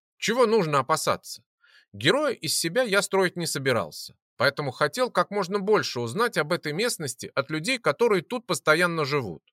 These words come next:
Самое опасное место в нескольких километрах от границы.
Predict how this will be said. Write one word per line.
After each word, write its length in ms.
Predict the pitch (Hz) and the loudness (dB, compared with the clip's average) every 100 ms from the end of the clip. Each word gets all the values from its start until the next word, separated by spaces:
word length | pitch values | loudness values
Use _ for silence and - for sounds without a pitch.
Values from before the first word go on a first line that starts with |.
| _ _ | _ _
Самое 380 | - 170 170 160 | -4 0 4 4
опасное 480 | 160 277 269 185 151 | 6 6 4 2 0
место 400 | 135 110 - 90 | 0 -2 -4 -8
в 180 | 78 113 | -6 -2
нескольких 560 | 220 254 202 180 180 | 0 0 -2 -2 -6
километрах 640 | - 214 233 220 117 107 113 | 0 4 4 4 0 -2 -2
от 100 | 123 | 0
границы. 600 | 143 143 110 - - - | 2 2 0 -8 -12 -14